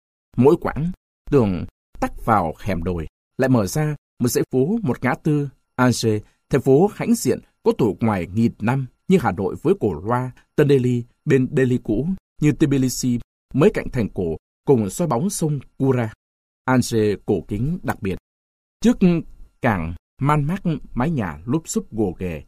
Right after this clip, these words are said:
sần sùi ra cóc. Phố xá chen chúc người lên xuống, qua lại bậc đá, khu cát ba, mái nhà chồng,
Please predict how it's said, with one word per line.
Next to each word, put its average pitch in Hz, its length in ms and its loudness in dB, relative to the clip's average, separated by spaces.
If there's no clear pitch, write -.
sần 120 280 2
sùi 90 300 -6
ra 127 240 -8
cóc. 175 200 -8
Phố 165 120 6
xá 165 420 -4
chen 175 140 2
chúc 240 220 -6
người 95 300 -2
lên 143 180 0
xuống, 131 340 -2
qua 170 160 2
lại 98 240 -4
bậc - 200 -4
đá, 113 320 -6
khu 151 220 2
cát - 260 -6
ba, 120 280 -6
mái - 140 0
nhà 143 160 -2
chồng, 101 280 0